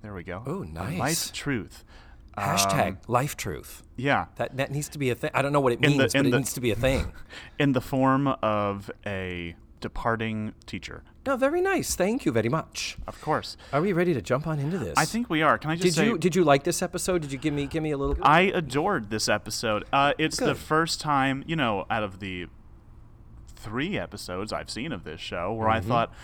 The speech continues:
Speaker 1: "Huh, I, I would watch another one for pleasure and not for a podcast."
Speaker 2: <laughs> Okay.
Speaker 1: That was, it was
Speaker 2: Wow.
Speaker 1: very good. I was
Speaker 2: Jeez. I'm, I'm
Speaker 1: really,
Speaker 2: really
Speaker 1: really pleased.
Speaker 2: happy. Okay.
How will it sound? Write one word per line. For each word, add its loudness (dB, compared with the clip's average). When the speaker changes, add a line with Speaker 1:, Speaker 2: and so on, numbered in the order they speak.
Speaker 1:
"Huh, 4
I, 4
I 0
would -2
watch 2
another 0
one 0
for -2
pleasure 0
and 0
not 2
for -4
a -2
podcast." 0
Speaker 2:
<laughs> -
Okay. 6
Speaker 1:
That -2
was, 2
it 8
was 8
Speaker 2:
Wow. 8
Speaker 1:
very 6
good. 2
I 6
was 2
Speaker 2:
Jeez. 2
I'm, 2
I'm 4
Speaker 1:
really, 8
Speaker 2:
really 4
Speaker 1:
really 4
pleased. -6
Speaker 2:
happy. -6
Okay. 2